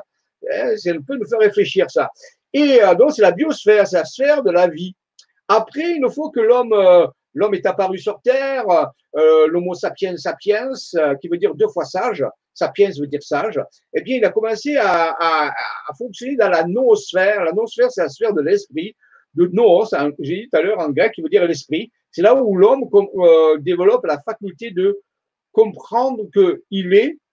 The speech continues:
ce qu'il est et de prendre conscience de lui-même. C'est un peu, euh,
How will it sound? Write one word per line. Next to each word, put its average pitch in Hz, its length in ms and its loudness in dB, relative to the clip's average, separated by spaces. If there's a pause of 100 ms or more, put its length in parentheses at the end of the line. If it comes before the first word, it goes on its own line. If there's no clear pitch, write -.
(340)
ce - 140 -16
qu'il 160 280 -8
est 233 220 -2 (320)
et 196 80 -2
de 208 80 4
prendre 247 320 2
conscience 240 360 -2
de 214 80 -4
lui-même. 160 320 -4 (200)
C'est 170 100 -8
un 170 100 0
peu, 247 360 0
euh, 165 60 0